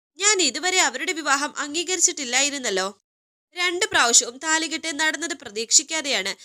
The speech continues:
രണ്ട് പ്രാവശ്യവും എനിക്ക് എതിർപ്പായിരുന്നു. ആ എതിർപ്പ് കുറച്ചു ദിവസം മുന്നേ വരെ തുടരുകയും ചെയ്തിരുന്നു. അവരുടെ കല്യാണം പിരിഞ്ഞു പോയെങ്കിൽ നന്നായിരുന്നു എന്ന് ഞാൻ മനസ്സിൽ വിചാരിക്കുക മാത്രമല്ല, പുറത്ത് പറയുകയും ചെയ്തിരുന്നു.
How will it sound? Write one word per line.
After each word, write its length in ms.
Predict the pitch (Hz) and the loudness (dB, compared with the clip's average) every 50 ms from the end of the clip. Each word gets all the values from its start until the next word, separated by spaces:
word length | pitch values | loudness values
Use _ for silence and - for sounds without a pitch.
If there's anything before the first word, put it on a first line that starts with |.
| - _ - | -20 _ -10
രണ്ട് 300 | 262 320 330 339 320 381 | -6 -2 -2 -2 -2 -2
പ്രാവശ്യവും 520 | 392 339 330 269 226 226 - 247 240 233 - | -2 2 4 4 6 6 6 4 4 0 -4
എനിക്ക് 260 | 233 233 233 - 240 | -6 -6 -6 -6 -6
എതിർപ്പായിരുന്നു. 840 | 240 - 226 202 220 240 233 - 277 254 208 196 190 196 196 214 - _ _ _ _ _ _ _ _ _ _ _ - - | -4 -4 -4 -4 -6 -12 -10 -6 -4 -4 -4 -4 -4 -6 -8 -10 -12 _ _ _ _ _ _ _ _ _ _ _ -6 0
ആ 100 | 339 381 | 2 4
എതിർപ്പ് 500 | 370 320 269 214 254 247 - 254 320 330 | 4 4 2 -2 -6 -10 -8 -8 -10 -8
കുറച്ചു 300 | - 349 359 381 370 381 | -6 -4 -4 -2 0 0
ദിവസം 440 | 339 349 330 320 311 - 330 294 | -2 -2 -2 -4 -4 -4 -4 -6
മുന്നേ 320 | 277 302 302 277 302 381 381 | -6 -8 -6 -2 0 0 2
വരെ 220 | 339 285 247 262 - | 2 2 0 -2 -6
തുടരുകയും 560 | 254 233 214 233 240 277 247 233 214 196 196 214 | -6 -8 -6 -6 -6 -6 -4 -4 -4 -2 0 2
ചെയ്തിരുന്നു. 580 | - - 214 190 190 196 190 190 202 202 - _ _ _ _ _ _ _ _ _ _ _ _ _ _ - | 2 2 2 -2 -8 -8 -10 -10 -10 -12 -16 _ _ _ _ _ _ _ _ _ _ _ _ _ _ -8
അവരുടെ 380 | 285 339 370 370 370 392 403 - | -6 -4 -2 -2 0 0 -2 -2
കല്യാണം 440 | 349 277 220 214 220 214 214 240 240 | -2 -4 -2 0 0 0 0 -2 -6
പിരിഞ്ഞു 300 | 254 254 247 254 247 302 | -6 -8 -8 -6 -8 -8
പോയെങ്കിൽ 480 | - 277 277 233 233 226 262 285 294 277 | -8 -4 -4 -4 -4 -4 -6 -8 -6 -4
നന്നായിരുന്നു 580 | 302 302 302 285 311 370 359 339 311 302 262 | -4 -4 -2 2 2 2 2 2 -2 -2 -2
എന്ന് 200 | 269 240 214 214 | -2 -2 -2 -2
ഞാൻ 220 | 226 226 233 240 247 | -2 -4 -4 -6 -4
മനസ്സിൽ 340 | 254 254 254 277 302 339 330 | -6 -6 -4 -4 -4 -4 -4
വിചാരിക്കുക 440 | 311 233 294 302 294 302 - 320 | -4 -4 -4 -4 -4 -6 -8 -8
മാത്രമല്ല, 720 | 285 247 233 208 208 - - 302 285 233 208 185 190 240 285 285 277 | -6 -4 -2 -2 -2 -4 -4 -6 -4 0 2 2 2 2 2 -4 -8
പുറത്ത് 320 | 320 339 349 339 339 339 - | -8 -8 -8 -6 -8 -10 -6
പറയുകയും 580 | 339 330 330 339 349 339 302 320 330 330 330 302 | -2 -2 0 0 -2 -2 0 0 0 0 0 0
ചെയ്തിരുന്നു. 600 | 285 - 262 196 180 185 185 190 196 214 - _ | 0 0 0 0 -4 -6 -10 -10 -10 -12 -14 _